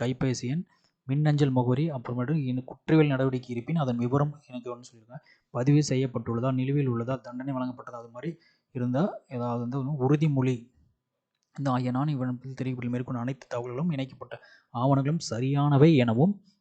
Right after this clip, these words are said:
இந்து மதத்தை சார்ந்தவர் எனவும் உறுதி கூறுகிறேன். எதிர்காலத்தில் மேற்படி தகவல்கள் தவறான இரு-, எனவும் இணைக்கப்பட்ட ஆவணங்கள் போலியானது எனவும் தெரிந்தால் என் மீது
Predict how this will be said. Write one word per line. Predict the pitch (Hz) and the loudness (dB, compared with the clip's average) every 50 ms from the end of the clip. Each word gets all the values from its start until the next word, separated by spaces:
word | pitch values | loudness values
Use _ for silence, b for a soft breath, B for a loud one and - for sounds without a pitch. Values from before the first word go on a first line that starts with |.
| _ _ | _ _
இந்து | - 131 135 156 160 160 180 | -10 -6 -4 -2 0 2 2
மதத்தை | 165 156 147 147 135 - 156 147 | 2 2 0 0 0 -2 -4 -4
சார்ந்தவர் | - - 127 120 127 139 139 131 135 123 | -4 -4 -6 -4 -4 -2 -2 -2 -2 -2
எனவும் | 120 120 123 143 160 143 | -2 -4 -2 -2 -2 0
உறுதி | 127 127 120 131 | 0 -2 0 0
கூறுகிறேன். | 123 123 127 120 117 120 117 | 0 0 0 0 -2 -4 -6
எதிர்காலத்தில் | 113 117 139 135 139 139 135 131 - 139 | -6 -6 -8 -6 -6 -6 -8 -8 -10 -14
மேற்படி | 127 127 135 131 - 139 139 143 | -14 -14 -14 -12 -12 -12 -12 -12
தகவல்கள் | 135 - 117 110 139 135 131 131 127 123 123 | -10 -12 -14 -14 -12 -12 -12 -12 -12 -12 -12
தவறான | 117 117 123 127 131 135 135 135 _ _ _ _ _ _ _ _ | -12 -10 -8 -8 -8 -8 -10 -12 _ _ _ _ _ _ _ _
இரு-, | - 135 127 131 135 - - - - | -6 -4 -4 -4 -4 -8 -12 -12 -10
எனவும் | - 135 127 123 139 165 185 175 | -8 -6 -2 0 0 0 -2 -2
இணைக்கப்பட்ட | - 123 139 139 - 156 139 139 131 | -6 -8 -8 -6 -6 -6 -6 -4 -4
ஆவணங்கள் | 123 127 127 131 123 127 - 123 | -2 -2 -2 -4 -4 -4 -4 -4
போலியானது | 127 131 131 131 | -2 -2 -2 -2
எனவும் | 123 120 123 123 | -4 -4 -4 -6
தெரிந்தால் | 120 160 - - - 156 165 | -8 -10 -12 -12 -8 -8 -8
என் | 139 127 | -8 -8
மீது | 127 131 135 143 | -8 -8 -8 -10